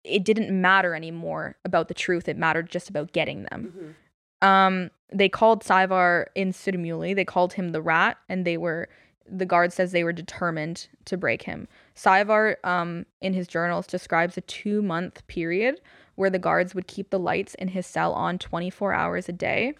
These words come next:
Speaker 2: Oh my God.
Speaker 1: And at night, they would bang on the walls and keep him awake. Um, this was
Speaker 2: Sleep
Speaker 1: during
Speaker 2: deprivation is my next thing.
Speaker 1: Yeah,
Speaker 2: It's
Speaker 1: yeah, severe,
Speaker 2: That's
Speaker 1: severe
Speaker 2: how a lot
Speaker 1: effects.
Speaker 2: of cult leaders get,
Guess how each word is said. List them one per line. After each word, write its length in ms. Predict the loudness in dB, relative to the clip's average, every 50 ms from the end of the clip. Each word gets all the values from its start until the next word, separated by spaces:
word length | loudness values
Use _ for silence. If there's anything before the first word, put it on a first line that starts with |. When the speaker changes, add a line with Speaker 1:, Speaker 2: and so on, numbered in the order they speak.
| _
Speaker 2:
Oh 240 | 4 6 6 6 4
my 160 | 2 -2 -4
God. 340 | -2 -2 -2 -2 -2 -2 -2 0
Speaker 1:
And 100 | 0 0
at 100 | 0 0
night, 340 | 0 0 0 0 0 0
they 100 | 0 0
would 240 | 0 0 -2 -2 0
bang 260 | 0 0 0 0 0
on 100 | -2 -4 -4
the 60 | -2
walls 480 | -2 0 0 2 2 0 0 -2 -4 -6
and 180 | -6 -6 -6
keep 220 | -6 -6 -8 -8 -6
him 100 | -6 -6
awake. 540 | -4 -4 -4 -2 -2 -4 -4 -6 -10 -18 _ _ _ _ _ _ _ _ _ _ _ _ _ _ 4
Um, 320 | 6 6 6 4 2 0 0
this 80 | 0 0
was 280 | 0 2 4 2 2
Speaker 2:
Sleep 80 | 4 6
Speaker 1:
during 260 | 8 8 8 8 6
Speaker 2:
deprivation 420 | 6 6 4 4 4 2 2 2 2
is 120 | 2 4 6
my 160 | 8 8 8
next 500 | 6 4 2 2 2 2 0 -4 -16 -16
thing. 420 | -6 _ 2 4 4 4 4 4 4
Speaker 1:
Yeah, 240 | 4 4 4 2 -2 0
Speaker 2:
It's 180 | 2 2 4 4
Speaker 1:
yeah, 60 | 2 2
severe, 1040 | 0 -2 -6 2 4 4 4 6 4 2 2 4 6 6 8 6 6 4 2 0 -4 -12 2 6
Speaker 2:
That's 200 | 8 8 8 8
Speaker 1:
severe 120 | 8 10
Speaker 2:
how 180 | 10 10 10 8
a 20 |
lot 180 | 8 8 8 10
Speaker 1:
effects. 200 | 8 6 4 4
Speaker 2:
of 20 | 8
cult 240 | 8 8 8 8 4
leaders 460 | -2 0 2 2 2 2 0 -2 4
get, 420 | 8 8 8 8 6 2 -10 -20